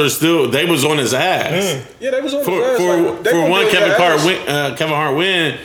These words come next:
Speaker 1: there's ten other niggas that lost.
Speaker 3: Right. You know what I mean? That's what I'm saying. Like,
Speaker 1: Niggas wanna cancel Meek every five seconds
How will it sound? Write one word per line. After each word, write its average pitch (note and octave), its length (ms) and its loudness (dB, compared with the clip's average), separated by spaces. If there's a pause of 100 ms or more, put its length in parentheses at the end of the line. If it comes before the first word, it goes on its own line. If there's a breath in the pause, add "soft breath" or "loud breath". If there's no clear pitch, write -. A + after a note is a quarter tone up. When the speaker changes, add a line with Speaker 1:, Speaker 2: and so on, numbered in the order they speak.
(280 loud breath)
Speaker 1:
there's - 260 -6
ten C3 200 -2
other B2+ 160 -2
niggas A2 240 -2
that G#2 140 -2
lost. A2 520 -6 (340)
Speaker 3:
Right. C#3 340 -6 (580)
You B2+ 100 -10
know C3+ 120 -6
what C#3 80 -6
I - 20 -8
mean? C#3+ 180 -4
That's E3+ 220 -6
what F#3 80 -4
I'm D#3+ 80 -6
saying. F3+ 260 -6
Like, C#3 220 -6
Speaker 1:
Niggas D3 240 -4
wanna A#2+ 160 -4
cancel A2+ 320 -4
Meek C#3+ 280 -4
every A#2+ 220 -4
five A#2 300 -4
seconds B2+ 440 -6